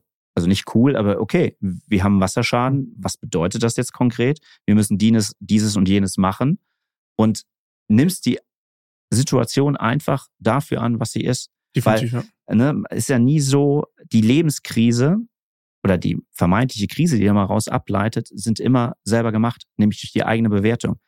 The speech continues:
Speaker 2: Hm.
Speaker 1: Das Ereignis ist nur ein Ereignis.
Speaker 2: Richtig.
Speaker 1: Es, es ist da, so oder
Speaker 2: Ja.
Speaker 1: so. Du kannst es nicht wegreden oder was auch immer. Es ist einfach nur da. Ne?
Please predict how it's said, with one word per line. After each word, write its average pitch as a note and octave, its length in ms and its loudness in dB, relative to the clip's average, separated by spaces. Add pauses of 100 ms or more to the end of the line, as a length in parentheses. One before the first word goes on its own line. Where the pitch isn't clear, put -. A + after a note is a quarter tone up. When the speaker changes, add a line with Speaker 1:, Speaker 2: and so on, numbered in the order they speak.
Speaker 2:
Hm. C3+ 120 -2
Speaker 1:
Das - 140 -2
Ereignis A#2+ 380 -2
ist - 80 -6
nur A#2+ 100 2
ein A2+ 40 2
Ereignis. - 480 -2
Speaker 2:
Richtig. C3 420 -2
Speaker 1:
Es, A2 140 0
es B2 100 -4
ist - 120 -14
da, A#2+ 360 0
so B2+ 320 0
oder D3 160 0
Speaker 2:
Ja. B2+ 60 2
Speaker 1:
so. B2+ 120 0
Du G#2 100 -2
kannst B2+ 200 -2
es A#2 100 -8
nicht A2 180 0
wegreden C#3+ 420 -2
oder C3 100 -2
was C3+ 100 -2
auch D#3+ 40 2
immer. D#3 140 0 (220)
Es A2+ 180 0
ist B2 120 -4
einfach B2 300 -2
nur C3+ 160 2
da. C#3+ 280 -2 (560)
Ne? A#2+ 140 2